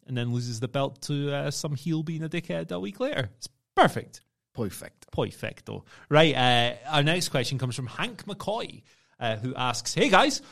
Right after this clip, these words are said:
Speaker 1: if you were Triple H, how do you book Brock Lesnar?" I think this is interesting.
Speaker 2: Yeah.
Speaker 1: Uh,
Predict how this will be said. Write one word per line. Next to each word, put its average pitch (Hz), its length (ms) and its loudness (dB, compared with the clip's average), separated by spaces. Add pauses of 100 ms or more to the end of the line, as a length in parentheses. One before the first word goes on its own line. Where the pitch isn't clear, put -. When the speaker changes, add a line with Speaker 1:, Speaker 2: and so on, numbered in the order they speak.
(200)
Speaker 1:
if 131 140 -2
you 208 100 2
were 254 80 -2
Triple 156 280 2
H, 156 280 -2
how 202 260 8
do 214 120 6
you 214 160 8
book 151 480 4
Brock 139 360 4
Lesnar?" 104 480 2
I 123 80 4
think 170 180 -2
this 147 160 2
is 123 100 0
interesting. 117 540 0
Speaker 2:
Yeah. 131 200 8 (360)
Speaker 1:
Uh, 113 440 6